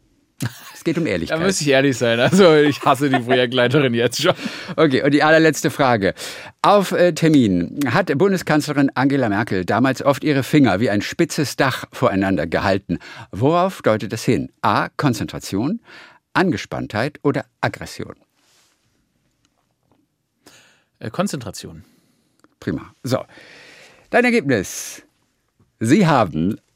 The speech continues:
Speaker 1: eine ausgeprägte Menschenkenntnis. Ihre <laughs> Strike, Ihre Menschenkenntnis ist Ihre große Stärke.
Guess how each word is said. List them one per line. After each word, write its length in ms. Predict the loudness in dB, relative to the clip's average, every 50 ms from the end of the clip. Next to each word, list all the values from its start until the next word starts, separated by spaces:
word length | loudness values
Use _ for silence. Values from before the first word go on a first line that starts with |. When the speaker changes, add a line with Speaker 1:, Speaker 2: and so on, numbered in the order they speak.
| _ _ _ _ _ -2
Speaker 1:
eine 260 | 0 0 0 0 2
ausgeprägte 920 | 2 2 2 2 0 -2 -6 -6 -4 -2 0 0 0 0 -2 0 0 -2 -2
Menschenkenntnis. 960 | -2 -2 -2 -2 -2 -4 -6 -6 -6 -6 -8 -8 -8 -10 -12 -12 -14 -18 -20 _ _ _ _ _ _ _ _ _
Ihre 320 | 0 2 4 4 4 4 2 0 0 0 0 -2
<laughs> 220 | 0 0 2 0
Strike, 480 | 0 0 -2 -4 0 2 2 2 0 -2 -6 -14 -14 -16 -10 -2
Ihre 240 | 2 4 4 6 6
Menschenkenntnis 720 | 4 4 4 2 0 0 0 0 0 0 0 -2 -4 -4 _ 0
ist 340 | 0 0 0 -2 -10 -12 _ -4
Ihre 200 | -2 -2 -2 -2
große 420 | -2 0 0 0 0 0 -2 -6
Stärke. 560 | -6 -6 -4 -2 0 0 0 -2 -4 -6 -8